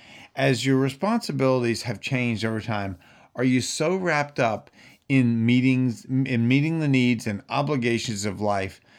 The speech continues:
that you've forgotten the art of fun and laughter in your relationship?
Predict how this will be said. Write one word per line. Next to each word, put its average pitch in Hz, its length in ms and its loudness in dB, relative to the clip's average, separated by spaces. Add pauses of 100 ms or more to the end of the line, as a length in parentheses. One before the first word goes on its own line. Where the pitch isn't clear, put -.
(340)
that 135 200 -2
you've 156 120 -2
forgotten 139 440 -2
the 113 140 0
art 113 300 0
of 95 120 -8
fun 92 600 -4
and 90 220 -8
laughter 90 400 -8
in 92 180 -10
your 87 120 -6
relationship? 78 800 -10